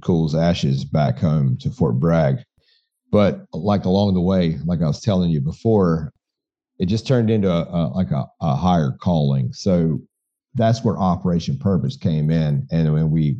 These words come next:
went ahead and applied for our nonprofit, because we want to help people in the, uh, the,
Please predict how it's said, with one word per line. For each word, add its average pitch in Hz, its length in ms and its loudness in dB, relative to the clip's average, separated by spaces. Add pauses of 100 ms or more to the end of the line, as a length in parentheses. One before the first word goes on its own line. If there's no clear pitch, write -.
went 87 160 2
ahead 80 220 0
and 67 100 -2
applied 80 360 0
for 76 160 0
our 69 120 2
nonprofit, 76 760 0 (500)
because 85 260 -2
we 95 60 2
want 92 120 4
to 80 60 0
help 82 220 -2
people 78 560 0 (340)
in 104 520 0
the, 87 360 2
uh, 73 380 0
the, 85 180 -2